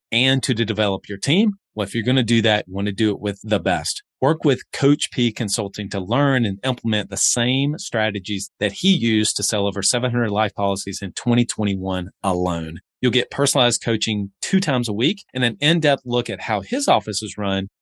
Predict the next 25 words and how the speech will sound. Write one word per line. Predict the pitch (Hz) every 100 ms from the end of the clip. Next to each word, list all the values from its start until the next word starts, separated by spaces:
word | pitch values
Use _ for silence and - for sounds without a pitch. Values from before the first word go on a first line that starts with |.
| -
and | 117
Coach | 147 160 -
P | 139
will | 127 107
train | - - 113 117
your | 104 87
team | - 147 160 160 160
alongside | - 101 101 117 139 - 127
his | 123
own. | 107 92 85 _ _
Get | 147 147
your | 120
first | - 135 147 135
month | 113 -
free | 120 123 120
when | 110
you | 104
mention | 101 107 -
the | 95
Club | - -
Capital | 104 95 95
Leadership | 131 160 - -
Podcast | 139 123 127 -
during | 101 90
sign-up. | - 147 170